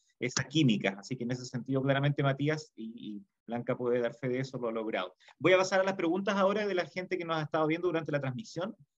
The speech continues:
Eh, Roberto pregunta, comentaban de los desafíos de hacer una película como En la cama con desnudos. ¿Qué recomiendan como resguardos y respeto en el rodaje para las actrices y actores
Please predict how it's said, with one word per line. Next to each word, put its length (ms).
Eh, 420
Roberto 440
pregunta, 540
comentaban 640
de 80
los 120
desafíos 500
de 60
hacer 300
una 180
película 380
como 160
En 60
la 100
cama 280
con 120
desnudos. 560
¿Qué 100
recomiendan 520
como 220
resguardos 500
y 40
respeto 520
en 100
el 80
rodaje 440
para 160
las 160
actrices 440
y 60
actores 540